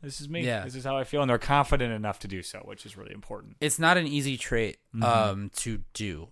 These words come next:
Speaker 2: And I actually, I did think about this the other day
Speaker 1: Yeah.
Speaker 2: because, I mean, I make a lot of stuff. Uh, as you, you see, I mean, we do this podcast.
Speaker 1: Yeah.
Speaker 2: I've got my own content creation site. I write for a living. So, like,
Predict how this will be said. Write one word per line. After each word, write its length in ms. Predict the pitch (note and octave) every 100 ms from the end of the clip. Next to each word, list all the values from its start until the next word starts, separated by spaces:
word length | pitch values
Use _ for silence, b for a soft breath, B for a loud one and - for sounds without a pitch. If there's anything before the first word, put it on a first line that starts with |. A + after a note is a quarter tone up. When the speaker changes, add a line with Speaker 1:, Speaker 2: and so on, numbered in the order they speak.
| -
Speaker 2:
And 180 | B2 A#2+
I 280 | B2 B2+ B2
actually, 460 | B2+ C#3 - F3+
I 100 | B2+
did 220 | A#2 E3
think 220 | - D3+ C#3
about 240 | G#2+ G2
this 140 | G#2+ G2+
the 140 | G#2+
other 140 | G#2
day 120 | G#2 G#2
Speaker 1:
Yeah. 40 | G#2+ G2
Speaker 2:
because, 260 | A2 G2+ - B B B B
I 40 | A#2
mean, 200 | A#2+ A2
I 100 | A#2
make 200 | B2+ A2+
a 40 | A2
lot 160 | A2
of 40 | A2+
stuff. 380 | - F#2 - - - -
Uh, 40 | -
as 500 | B2+ A#2 B2+ B2 G#2+
you, 180 | B2 A#2+ -
you 160 | B2
see, 400 | A#2+ - B2 B2
I 40 | A#2
mean, 200 | A2 A2+
we 100 | A2+
do 140 | A#2
this 140 | A2 -
podcast. 760 | A2+ A2 - A#2 G#2+ G#2 -
Speaker 1:
Yeah. 80 | G#2
Speaker 2:
I've 120 | A2 G#2
got 140 | A2
my 160 | A2 A2
own 340 | A2 G#2+ G#2+ - _
content 480 | - A2+ - A2+ -
creation 440 | - A#2 G2+ G#2
site. 280 | F#2+ A#2 G#2+ b b b _
I 40 | G2
write 300 | F#2 A2+ A2
for 120 | -
a 40 |
living. 340 | A2 G#2+ G#2+ G#2+
So, 160 | -
like, 240 | B2 A#2+